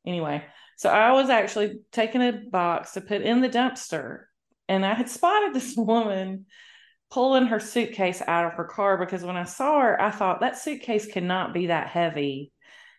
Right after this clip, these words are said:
and we all really need to work on our weight training, or we're gonna end up like this woman who looked like she was pulling a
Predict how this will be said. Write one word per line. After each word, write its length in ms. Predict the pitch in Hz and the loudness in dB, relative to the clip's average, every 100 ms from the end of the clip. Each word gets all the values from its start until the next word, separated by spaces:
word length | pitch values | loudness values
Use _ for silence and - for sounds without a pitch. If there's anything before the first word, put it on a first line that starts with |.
| _ | _
and 540 | 185 185 180 175 170 165 | 0 2 2 0 -2 -2
we 140 | 175 180 | -2 2
all 340 | 180 208 220 | 4 4 4
really 300 | 190 202 202 | 2 0 0
need 220 | 185 165 165 | -2 -4 -6
to 60 | |
work 380 | 147 160 156 156 | -4 -2 -2 -4
on 120 | 156 | -6
our 180 | 151 143 | -4 -4
weight 300 | 143 151 131 | -2 -2 -4
training, 600 | - 139 131 127 127 131 - | -8 -4 -4 -2 -2 -4 -2
or 140 | 147 | 0
we're 100 | 143 | 0
gonna 140 | 151 151 | -2 -2
end 260 | 131 165 | -2 0
up 180 | 175 175 | 0 0
like 200 | 160 156 | -2 -4
this 180 | 147 - | -8 -6
woman 400 | 156 156 143 143 | -2 0 -2 -4
who 160 | 147 | -4
looked 220 | 147 165 151 | 0 0 0
like 140 | 143 | -2
she 160 | - 170 | -4 -8
was 160 | 156 | -8
pulling 420 | - - 156 151 143 | -10 -4 -2 -2 -2
a 180 | 139 | -4